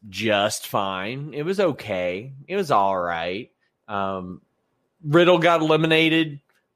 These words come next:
and still tried to help Randy, but it didn't. And the Viking Raiders, the War Raiders, ended up winning.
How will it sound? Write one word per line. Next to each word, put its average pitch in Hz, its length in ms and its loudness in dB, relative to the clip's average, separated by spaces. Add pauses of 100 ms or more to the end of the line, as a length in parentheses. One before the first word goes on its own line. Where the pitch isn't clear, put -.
(120)
and 127 440 -2 (180)
still 156 600 4
tried 151 320 2
to 131 80 0
help 143 180 2
Randy, 139 460 2
but 135 120 -2
it 110 120 -4
didn't. 123 400 -4
And 113 240 -4
the 107 80 -4
Viking 113 500 -2
Raiders, 120 320 0
the - 80 -4
War 110 220 0
Raiders, 117 360 0
ended 113 160 -2
up 110 140 -2
winning. 117 320 -2